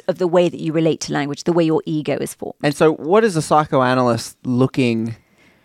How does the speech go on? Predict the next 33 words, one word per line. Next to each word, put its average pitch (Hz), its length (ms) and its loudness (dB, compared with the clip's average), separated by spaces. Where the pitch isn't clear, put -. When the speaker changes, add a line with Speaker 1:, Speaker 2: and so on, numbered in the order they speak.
Speaker 2:
from 135 440 0
Speaker 1:
Okay, 143 380 4
Speaker 2:
you 123 180 0
when 120 140 2
Speaker 1:
yeah. 190 140 4
Speaker 2:
you 123 40 -4
walk 123 220 0
in? 120 240 -2
They're 117 100 0
like, 117 220 0
they're 139 140 4
just 131 180 -2
sitting 127 200 -4
there 120 380 2
and 113 160 -4
you 120 380 0
sit - 260 -2
in 120 60 -8
front 120 240 -2
of 113 80 -4
them 113 180 0
Speaker 1:
Yeah. 143 160 0
Speaker 2:
and 113 160 -4
then 113 140 -4
you're 113 160 0
like, 113 360 0
uh, 120 320 -6
Speaker 1:
So 247 380 4
what 269 240 2
happens 262 480 -4
is 147 320 2
Speaker 2:
so 113 160 0
Speaker 1:
you, 208 340 2